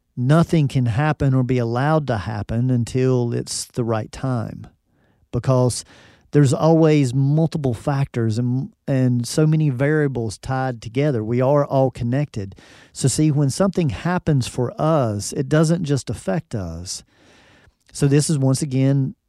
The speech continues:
another beauty of practicing non-preference, that if you go for something and you get the door closed in your face, not to let that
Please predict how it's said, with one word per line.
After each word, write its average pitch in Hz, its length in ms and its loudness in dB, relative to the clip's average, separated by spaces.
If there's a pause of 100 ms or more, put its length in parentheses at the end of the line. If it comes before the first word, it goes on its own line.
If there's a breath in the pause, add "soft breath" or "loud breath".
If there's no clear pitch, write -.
(180)
another 143 320 2
beauty 131 320 2
of 127 100 0
practicing 127 520 -4
non-preference, 123 800 -2
that 120 280 -6
if 147 280 0
you 190 120 4
go 170 260 6
for 160 140 0
something 147 580 0
and 139 160 2
you 147 60 4
get 156 160 2
the 151 80 0
door 160 280 2
closed 135 360 2
in 127 120 2
your 117 100 0
face, 139 640 -6 (480 soft breath)
not 160 360 2
to 160 120 -2
let 156 420 -2
that 147 460 -2